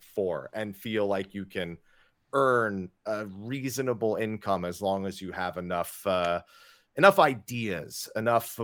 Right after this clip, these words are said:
willingness to kind of just jump into different types of content and to make a mixture of different types of content. If you just wanna be someone who does hardcore raids, I think you're gonna find,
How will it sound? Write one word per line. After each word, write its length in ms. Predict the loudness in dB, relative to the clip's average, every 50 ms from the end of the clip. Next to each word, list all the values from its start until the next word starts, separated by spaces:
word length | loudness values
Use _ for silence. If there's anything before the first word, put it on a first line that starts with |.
| -2 2
willingness 560 | 4 4 4 4 2 0 -2 -2 -2 -4 -4
to 100 | -6 -4
kind 240 | -2 -2 -2 -2 -2
of 60 | -4
just 260 | -6 -8 -8 -10 -10
jump 380 | -6 -2 0 2 2 2 0 -2
into 440 | -2 -2 -4 -4 0 0 0 0 0
different 300 | -2 -4 -4 -4 -6 -4
types 240 | -4 -4 -4 -4 -8
of 120 | -14 -8
content 400 | -6 -4 -4 -4 -4 -6 -10 -10
and 100 | -10 -10
to 80 | -6 -4
make 220 | -4 -4 -2 -2
a 60 | -4
mixture 760 | -4 -4 -4 -4 -4 -4 -4 -8 -8 -6 -4 -2 -2 -2 -2
of 180 | -2 -4 -4 -4
different 320 | -4 -4 -4 -4 -8 -10
types 300 | -6 -6 -6 -6 -6 -8
of 100 | -14 -12
content. 480 | _ -8 -8 -8 -8 -8 -10 -10 -8 -4 -4
If 120 | -4 -2
you 160 | -2 -4 -4 -4 -8 -16 -20 -20 _ _ _ _ _
just 400 | -6 2 6 8 8 8 6 4
wanna 240 | 6 8 8 8 8
be 360 | 6 4 2 4 4 2 2
someone 280 | 2 2 2 2 0 0
who 80 | 0
does 240 | 4 4 4 4 2
hardcore 580 | 2 6 6 6 6 6 2 0 2 2 2 2
raids, 540 | 2 2 4 2 0 -2 -4 -8 -10 -10 -12 _ _ _ _ _ _ _ _ _ _
I 120 | -2 0 0
think 200 | 2 0 0 0
you're 100 | 0 0
gonna 140 | 0 0
find, 520 | 2 4 4 6 6 4 4 0 -2 -6